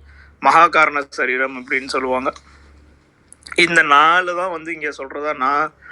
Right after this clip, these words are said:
புரிஞ்சுக்கிறேன். இந்த நான்கு, ஆ, சரீரங்களால அமைக்கப்பட்ட இந்த பிறவிக்கு அதோடைய பவுண்டரி எங்க இருக்கு அப்படின்னா, அது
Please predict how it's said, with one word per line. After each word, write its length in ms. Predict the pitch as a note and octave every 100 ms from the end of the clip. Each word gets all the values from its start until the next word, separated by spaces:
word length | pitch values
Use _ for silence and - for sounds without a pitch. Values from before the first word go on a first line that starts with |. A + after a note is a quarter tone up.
| - - _ _ _ - G#3
புரிஞ்சுக்கிறேன். 520 | B3+ D#3 D3+ B2+ E3+ - _ - _ _ _
இந்த 160 | D3
நான்கு, 460 | C#3+ C#3+ F3+ F#3+ F3 E3 D#3 C#3+ C3+ - _ _
ஆ, 60 | E3+
சரீரங்களால 1160 | C#3+ B2+ D3+ E3+ E3+ E3 D#3+ D#3+ E3 E3 D3 - _ _ _ _ _ C3
அமைக்கப்பட்ட 580 | D#3 D#3 E3 C#3 - D#3 G3+ - _ _ _ _ _ _ _ D#3
இந்த 200 | D#3 C#3+ C3 -
பிறவிக்கு 520 | D3+ D#3 D#3 D3 D#3+ F3+ - _ _ _ _ _ _ -
அதோடைய 360 | D#3 D#3+ D#3+ C#3+
பவுண்டரி 360 | C#3+ G3+ G#3 F3
எங்க 260 | E3 F#3
இருக்கு 240 | D#3+ D#3 E3
அப்படின்னா, 360 | C#3+ C#3 C3+ F#3+ - - - _ _ _ -
அது 160 | D3